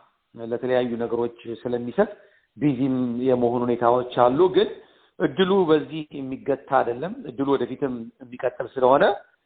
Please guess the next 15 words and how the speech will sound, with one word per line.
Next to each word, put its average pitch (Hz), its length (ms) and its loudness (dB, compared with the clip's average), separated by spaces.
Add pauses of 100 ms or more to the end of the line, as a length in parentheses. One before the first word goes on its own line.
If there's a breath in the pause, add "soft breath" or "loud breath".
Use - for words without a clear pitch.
(140)
በሚቀጥለው 147 880 0
ጊዜ 131 220 -8 (220)
አመልክተው 135 500 -4
ቢሳተፉ 156 640 0 (760)
እጅግ 160 280 -6
በጣም 143 340 4 (300)
አይዲያ 135 340 -2
በደንብ 127 260 -4
ነው 123 100 -10
የሚሰጣቸው። 131 600 -10 (340)
ኮርሱ 180 340 4 (120)
ራሱ 143 320 4
ስትራክቸርድ 143 680 -12
የሆነው 151 280 -4 (960)
በተለያዩ 185 460 -6